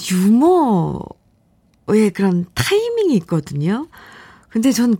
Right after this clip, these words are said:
그게 너무너무 부럽고 신기해요. 음, 아, 그 있는데 예를 들자면, <laughs> 대표적으로 전유성 선배님 같은 경우,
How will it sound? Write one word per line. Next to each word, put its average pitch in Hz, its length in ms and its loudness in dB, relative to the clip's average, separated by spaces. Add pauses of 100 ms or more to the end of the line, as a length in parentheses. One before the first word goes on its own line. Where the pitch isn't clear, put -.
(100)
그게 269 340 -2
너무너무 262 960 -2 (540)
부럽고 233 540 -2
신기해요. 180 760 -2 (800)
음, 151 840 -2 (640)
아, 165 260 -4
그 185 100 -4
있는데 175 520 2
예를 165 300 2
들자면, 147 540 -4
<laughs> 175 60 0 (2000)
대표적으로 208 640 0
전유성 190 720 0
선배님 170 640 -2
같은 156 340 -6
경우, 147 520 -6